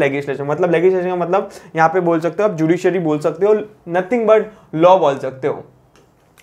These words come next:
Next, a government. For the business consideration, we should know what are the government's responsibility towards the business. Government policy does affect the business organization.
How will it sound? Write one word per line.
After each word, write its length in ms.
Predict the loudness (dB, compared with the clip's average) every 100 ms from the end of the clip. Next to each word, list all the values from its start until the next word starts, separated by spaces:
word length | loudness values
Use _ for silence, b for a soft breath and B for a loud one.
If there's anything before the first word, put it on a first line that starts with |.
| _ _ b b b
Next, 260 | 0 2
a 80 | 2
government. 560 | 4 4 4 0 -4 0
For 220 | 2 4
the 100 | 2
business 320 | 0 0 0
consideration, 640 | -2 0 0 0 0 -4 -2
we 120 | -4
should 400 | -2 -2 0 2
know 220 | 2 2
what 360 | 0 2 2 2 0
are 200 | 2 2
the 140 | 0
government's 540 | 2 2 2 0 -2 -2
responsibility 600 | -4 -4 -4 -2 -2 0
towards 260 | 2 2
the 80 | 0
business. 520 | 0 -2 0 -2 -4 B B
Government 420 | 0 2 2 0 0
policy 400 | 0 0 -2 -2
does 280 | 0 0 -2
affect 400 | -4 2 2 2
the 100 | 0
business 360 | 2 0 0 -2
organization. 640 | -2 0 -2 -2 -4 -6